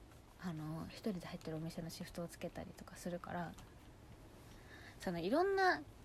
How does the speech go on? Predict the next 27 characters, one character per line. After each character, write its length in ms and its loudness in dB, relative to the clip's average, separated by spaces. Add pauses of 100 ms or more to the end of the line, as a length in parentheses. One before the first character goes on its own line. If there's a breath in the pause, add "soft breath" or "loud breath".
(120)
お 100 4
店 220 4
の 80 4
ス 120 -2
ケ 140 4
ジ 120 4
ュ 40 6
ー 20 0
ル 300 8
を 80 0 (600)
見 80 2
て 160 2
つ 100 -8
け 140 4
な 100 2
い 60 -4
と 120 -8
い 40 -8
け 120 -2
な 120 2
い 20 2
っ 40 -2
て 200 -8
い 100 -4
う 60 -8
の 80 -2
は 140 0